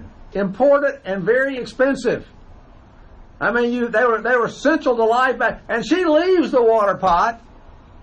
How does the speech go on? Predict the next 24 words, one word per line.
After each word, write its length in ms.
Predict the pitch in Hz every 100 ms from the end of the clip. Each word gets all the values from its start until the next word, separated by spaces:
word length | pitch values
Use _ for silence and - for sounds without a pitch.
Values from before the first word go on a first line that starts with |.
| -
and 160 | 202 226
went 160 | 294
into 160 | 311 302
the 40 |
city. 540 | 294 311 320 285 269 - - - -
Now, 160 | 190 202
the, 120 | 196
this 300 | 185 254 277
is 120 | 240
what's 200 | 240 220
interesting. 480 | 220 - - 110 90 - - - - -
I 140 | - 202
don't 100 | 220
know 120 | 214
what 120 | 175
your 160 | 185 196
transla-, 460 | 196 190 170 175
everybody 480 | 147 147 185 214 202
look 140 | 202 190
at 60 |
twenty-eight. 520 | 165 190 185 160 113 - - - - - - - - - - - - - - - - - - - - -
Some 320 | - 247 269
translation 680 | 220 226 165 214 202 190
says 500 | 143 202 180 175 160